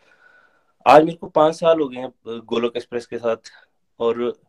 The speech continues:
और मैं रोज भगवत गीता पढ़ता हूँ और बिना मेडिसिन के मेरे को बहुत अच्छी नींद आ रही है। मैं डिप्रेशन से बाहर आ गया। मैं रेगुलर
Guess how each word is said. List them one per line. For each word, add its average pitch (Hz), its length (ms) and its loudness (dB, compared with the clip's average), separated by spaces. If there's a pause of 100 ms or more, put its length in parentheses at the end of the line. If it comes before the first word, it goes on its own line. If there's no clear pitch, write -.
(220)
और 131 140 -2
मैं 135 100 2
रोज 147 240 -2
भगवत 123 300 -2
गीता 117 200 0
पढ़ता 107 340 -4
हूँ 107 140 -20 (420)
और 123 160 -2
बिना 131 260 4
मेडिसिन 147 460 2
के 139 300 -10
मेरे 117 120 -4
को 139 100 -8
बहुत 135 360 4
अच्छी 156 220 0
नींद 156 220 6
आ 139 60 6
रही 127 200 -2
है। - 140 -20 (960)
मैं 117 140 -2
डिप्रेशन 123 440 0
से 131 140 -4
बाहर 107 300 -4
आ 98 100 0
गया। 95 200 -10 (880)
मैं 127 140 4
रेगुलर 170 540 2